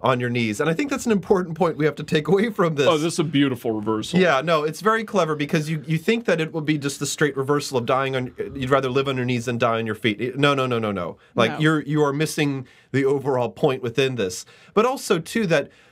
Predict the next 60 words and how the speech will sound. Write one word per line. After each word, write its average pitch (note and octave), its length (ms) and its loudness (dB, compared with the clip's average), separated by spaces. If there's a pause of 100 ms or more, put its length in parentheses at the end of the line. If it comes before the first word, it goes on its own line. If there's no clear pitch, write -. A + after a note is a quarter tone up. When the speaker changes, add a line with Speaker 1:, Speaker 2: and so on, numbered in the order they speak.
(340)
Speaker 1:
I E3 40 6
mean, F#3 140 2
the F3+ 60 0
man, A3 380 0
the D#3 80 0
old G#3 140 2
man F#3 180 0
kind D#3 180 -2
of C#3 120 -2
does E3+ 300 2
have, C#3+ 300 0 (240)
you F3+ 80 2
know, E3 60 4
he D3+ 140 -2
lives D#3 280 2
in, D3 200 -2
in - 100 2
a D#3+ 60 2
whorehouse. C3+ 640 0
He C3 100 -6
likes C3 340 2
r-, C3+ 220 -2
look, B2+ 240 -2
good-looking C3+ 400 0
women C3 180 0
around B2+ 280 0
him. B2+ 280 -2 (420)
I B2 80 2
think D#3+ 180 0
he C3+ 160 2
is C#3+ 380 -4 (140)
drinking C#3+ 560 0
during C#3+ 260 0
this C#3 160 -4
as C3+ 140 -8
well. C#3 220 0
He D#3+ 100 -6
does G3 240 -2
have G#3 100 0
Speaker 3:
Most A3 80 2
Speaker 1:
this, - 140 -4
Speaker 3:
likely. D#3 400 -4
Speaker 1:
yeah, G3+ 60 2
this G3+ 160 -4 (120)
kind B3+ 160 2
of, E3+ 80 -6 (480)
uh, F3+ 60 0
this F3+ 160 -2
bacchanalian, D3 1120 0
you D#3+ 80 0
know, C3 120 2
hedonistic D#3 580 0
Speaker 3:
Yeah. F3+ 160 0
Speaker 1:
kind C#3+ 140 0
of C3+ 60 -2
approach C3+ 400 0
to D3+ 100 -4
the B2 100 -2
thing A#2+ 260 -2
too. B2+ 380 0